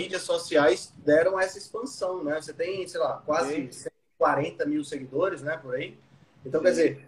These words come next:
Speaker 1: é, é um público enorme, né, que, que, que, te a-, que acaba
Speaker 2: Uhum.
Speaker 1: te acompanhando. Então, é, é, é, deve ser algo assim, sair da, da vida de policial militar, que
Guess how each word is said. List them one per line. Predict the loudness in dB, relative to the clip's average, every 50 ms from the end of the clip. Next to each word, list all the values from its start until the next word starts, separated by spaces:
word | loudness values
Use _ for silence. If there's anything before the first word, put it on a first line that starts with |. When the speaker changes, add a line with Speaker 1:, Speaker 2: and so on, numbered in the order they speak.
| -8 0
Speaker 1:
é, | 4 6 8 8 10 10
é | 8 8
um | 6 2 0
público | 2 2 2 4 2 2 0 0 -4
enorme, | 0 2 4 2 2 2 -2 -2 -2 -2
né, | 0 0 -2 -2 -4
que, | -4 -4 -4 -4 -4 -6
que, | -8 -6 -4 -2 0 0 -2
que, | -4 -8 -4
te | 0 0
a-, | 0 0 -2
que | -4 2 2
acaba | 2 4 6 4 4 4
Speaker 2:
Uhum. | 4
Speaker 1:
te | 2 2
acompanhando. | 0 0 -2 -2 0 -2 0 2 2 2 2 2 0 -2
Então, | -2 0 0 0 0 0 -4 -6 -14 _ _ _ _ -2
é, | 2 2
é, | 2 4 2 2 2 2 2 0
é, | 0
deve | 4 6 6 6 6 2
ser | -4 0 2 4 6
algo | 6 6 6 4 2
assim, | 0 0 -4 -2 -2 -2 0 -2 -2 -4 -4 -8 _ _ _ _ -10
sair | -2 2 4 4 4 4 2 2
da, | 2 2 2 2 0 -8 -14 _
da | 0 0 0 0
vida | -2 -2 0 0 0
de | 0 -2
policial | -6 -4 0 0 0 0 2 2 2 4 4
militar, | 2 0 0 0 0 2 2 2 2 0 -2 -6
que | -10 -10 -6 -4 -4 -4 -4 -8